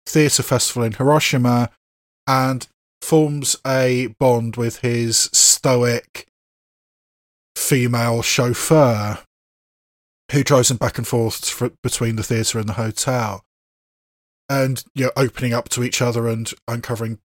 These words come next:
people's secrets, all that kind of stuff. But, yeah,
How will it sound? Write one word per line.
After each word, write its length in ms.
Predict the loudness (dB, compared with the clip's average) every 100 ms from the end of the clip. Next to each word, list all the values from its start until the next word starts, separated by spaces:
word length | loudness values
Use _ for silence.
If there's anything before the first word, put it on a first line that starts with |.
| _ _ _ -8
people's 580 | -6 -4 -6 -4 -2
secrets, 460 | 0 -2 -4 -6 -4
all 80 | -4
that 140 | -4
kind 180 | -6 -4
of 60 | -2
stuff. 420 | -2 -4 -8 -14 _
But, 440 | -2 -2 -4 -10 -6
yeah, 320 | 0 2 0